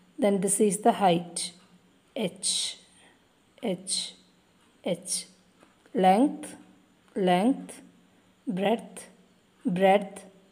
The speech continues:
height, height, height, height. This is also length, this is also length, this is breadth,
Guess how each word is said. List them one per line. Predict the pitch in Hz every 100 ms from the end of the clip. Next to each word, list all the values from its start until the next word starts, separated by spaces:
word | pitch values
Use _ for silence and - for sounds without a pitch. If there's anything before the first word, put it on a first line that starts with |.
| _ _ _
height, | - 208 196 233 - - - - _ _ _ _
height, | - 208 190 220 - - - - _ _ _ _
height, | - 101 95 - - - - _ _ _ _
height. | - 220 190 170 - - - - _ _ _ _ _ _
This | 269 196
is | 208 196
also | 202 190 214 196
length, | 202 262 302 - - - _ _
this | 220 190
is | 190 180
also | 185 175 - 185
length, | 190 233 285 - - - _ _ -
this | 202 185
is | 196 175
breadth, | 226 180 226 233 -